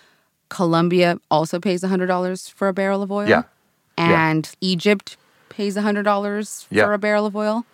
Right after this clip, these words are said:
Speaker 2: Yep.
Speaker 1: So we all just
Speaker 2: Yeah.
Speaker 1: pay the same amount?
Speaker 2: Because if they didn't, the sellers would go to the place that w-, will pay more.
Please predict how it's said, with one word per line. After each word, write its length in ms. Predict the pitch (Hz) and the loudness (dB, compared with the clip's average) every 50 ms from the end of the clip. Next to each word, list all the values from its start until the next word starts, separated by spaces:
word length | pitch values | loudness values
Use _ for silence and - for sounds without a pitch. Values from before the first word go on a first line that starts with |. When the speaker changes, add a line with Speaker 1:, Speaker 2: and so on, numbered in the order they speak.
| _ _ _ _ _ _ _ _ - | _ _ _ _ _ _ _ _ -2
Speaker 2:
Yep. 180 | - 98 - - _ _ | 0 0 0 -4 _ _
Speaker 1:
So 160 | - - 226 | -14 -8 -4
we 120 | 226 240 | 0 2
all 260 | 240 233 233 247 247 247 | 4 4 6 4 2 0
just 120 | 226 240 | 0 0
Speaker 2:
Yeah. 120 | - - | 0 0
Speaker 1:
pay 160 | 139 - 220 226 | 0 0 -2 -4
the 120 | 208 226 | -4 -4
same 240 | - 240 202 202 196 | -4 -4 -4 -2 -4
amount? 300 | 190 185 160 123 - - - _ _ - - - - _ | -4 -4 -6 -6 -10 -14 -20 _ _ -20 -20 -20 -10 _
Speaker 2:
Because 420 | - 143 143 - 165 160 143 - - - | 0 0 2 2 2 2 2 -2 -6 -2
if 200 | - 151 139 - | 0 0 0 2
they 160 | - 143 139 | 2 2 4
didn't, 560 | 139 165 208 233 196 120 113 143 180 - - - _ _ _ _ _ _ _ _ _ _ _ _ _ _ - | 4 4 2 4 2 -2 -4 -6 -6 -8 -12 -16 _ _ _ _ _ _ _ _ _ _ _ _ _ _ -4
the 220 | 123 123 131 123 | 2 2 2 2
sellers 580 | 110 - - 165 175 185 160 123 123 131 117 - | 2 2 2 4 4 4 4 4 2 2 0 -2
would 320 | 131 127 123 117 110 123 | -2 -2 -2 -2 -6 0
go 200 | - 135 127 127 | 2 4 4 4
to 120 | 127 123 123 | 2 0 -4
the 100 | 120 117 | -4 -4
place 340 | - - 139 127 127 123 - | -2 0 0 0 0 -2 -4
that 140 | 139 120 113 - - - _ - | -6 -8 -8 -10 -20 -20 _ -8
w-, 160 | 123 127 - - | -8 -8 -8 -10
will 220 | - 135 131 131 123 | -4 0 0 0 2
pay 240 | - - 190 240 | 2 0 0 0
more. 340 | 233 143 - - - - - | 0 -2 -4 -6 -8 -10 -14